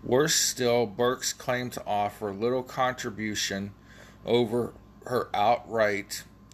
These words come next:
insubordination. When challenged on the matter by then White House Chief of Staff Meadows. In September eighteen,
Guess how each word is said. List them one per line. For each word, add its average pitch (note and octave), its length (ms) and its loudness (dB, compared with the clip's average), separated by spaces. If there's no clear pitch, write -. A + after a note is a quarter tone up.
insubordination. G#2+ 1400 -2
When G#2+ 220 -2
challenged C3+ 720 2
on A#2+ 160 -2
the A2+ 60 -6
matter G#2 640 0
by G2+ 520 2
then A#2 320 0
White A2+ 260 4
House G#2+ 320 -2
Chief A#2 320 -6
of G2+ 120 -6
Staff G2+ 420 -2
Meadows. G2 760 -2
In G#2 60 -8
September C3+ 840 0
eighteen, A2+ 720 -4